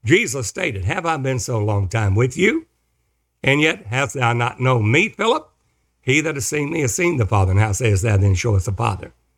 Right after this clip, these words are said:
Believe me that I am in my Father, my Father in me, or else believe me for the work's sake. The words that I speak are not mine, but the Father that dwelleth in me,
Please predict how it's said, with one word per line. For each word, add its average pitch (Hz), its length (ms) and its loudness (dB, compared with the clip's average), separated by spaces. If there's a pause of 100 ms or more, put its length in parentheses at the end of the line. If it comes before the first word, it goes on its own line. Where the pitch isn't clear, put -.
(440)
Believe 135 320 4
me 120 160 2
that 127 140 0
I 123 140 2
am 123 100 2
in 156 200 0
my 143 180 -2
Father, 117 380 -2
my 117 220 0
Father 101 380 0
in 95 240 4
me, 143 540 4 (580)
or 143 380 2
else 131 340 2
believe 120 420 4
me 147 180 0
for 139 320 2
the 170 280 0 (260)
work's 165 680 2 (160)
sake. - 640 -2 (1080)
The 147 160 4
words 156 460 2
that 160 180 2
I 160 200 2
speak - 580 -2
are 127 140 0
not 143 340 -2
mine, 156 560 -8 (1200)
but 139 260 2
the 156 180 0 (100)
Father 147 460 0
that 139 280 -6
dwelleth 143 460 0
in 196 220 2
me, 98 300 -4